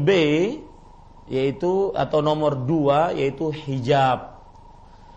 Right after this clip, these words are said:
Penulis mengatakan, "Al-hijabu ma'nahu an tastural mar'atu badanaha anir rijali lais-, alladzina laisu min man-, min maharimiha."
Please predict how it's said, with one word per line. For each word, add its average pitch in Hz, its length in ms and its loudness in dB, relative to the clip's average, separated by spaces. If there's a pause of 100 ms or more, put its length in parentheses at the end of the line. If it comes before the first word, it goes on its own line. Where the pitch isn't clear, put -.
(720)
Penulis 233 260 0
mengatakan, 190 560 -2
"Al-hijabu 175 800 2
ma'nahu 180 500 -2
an 151 240 -4
tastural 160 560 0
mar'atu 160 540 -2
badanaha 175 880 0
anir 147 320 -4
rijali 160 500 0
lais-, 160 460 -2
alladzina 143 720 -2
laisu 165 580 -2
min 147 300 -4
man-, 131 260 -8
min 139 220 -6
maharimiha." 120 1120 -4